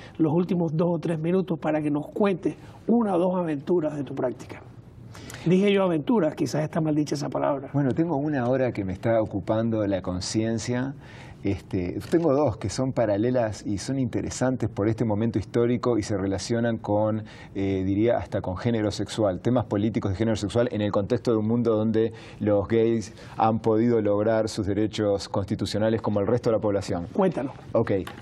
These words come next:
Speaker 2: uno es un actor famoso y amigo mío que está acusado de agresión
Speaker 1: ¿Acoso sexual?
Speaker 2: No, agresión simple por darle un beso a una fanática.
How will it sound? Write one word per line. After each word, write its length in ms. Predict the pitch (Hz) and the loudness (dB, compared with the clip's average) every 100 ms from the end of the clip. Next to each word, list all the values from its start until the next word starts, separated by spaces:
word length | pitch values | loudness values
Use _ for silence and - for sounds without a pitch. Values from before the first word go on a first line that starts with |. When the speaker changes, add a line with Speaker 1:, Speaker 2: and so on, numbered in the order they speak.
| - | 2
Speaker 2:
uno 300 | 135 175 190 | 4 4 2
es 140 | - | 0
un 80 | 123 | 0
actor 420 | 110 - 120 123 | 0 2 2 2
famoso 540 | - 110 110 117 139 127 | 0 0 0 0 -2 -2
y 100 | 107 | -2
amigo 400 | 98 113 127 135 | 0 0 2 0
mío 400 | 107 107 135 202 - - - - - | 0 -2 -4 -6 -16 -20 -20 -20 -6
que 300 | 113 107 104 101 | 0 2 2 0
está 280 | 101 120 | 0 2
acusado 800 | 113 117 104 - 113 110 113 113 - 104 | 2 0 -2 0 2 4 2 0 -2 -2
de 140 | 107 - | -2 0
agresión 560 | 101 101 101 160 143 | -2 -2 -2 0 2
Speaker 1:
¿Acoso 240 | 196 180 185 | 2 2 0
sexual? 380 | 185 - 220 214 - | -2 -2 -4 -4 -8
Speaker 2:
No, 240 | 139 208 208 | -4 -2 0
agresión 640 | 120 117 113 - 190 254 | 0 0 -2 0 -2 0
simple 1000 | - - 147 127 107 - 113 117 135 165 - - - - - - | -2 0 2 2 0 2 2 4 2 0 -6 -18 -20 -20 -20 0
por 180 | 123 113 | 2 4
darle 320 | 139 160 156 | 4 4 2
un 140 | 131 | 2
beso 480 | 120 143 - 147 139 - | 2 2 2 0 0 2
a 160 | 110 | 2
una 480 | 117 127 131 120 110 | 2 2 2 0 0
fanática. 880 | 110 107 101 95 107 104 131 165 | 0 0 0 0 -2 0 0 0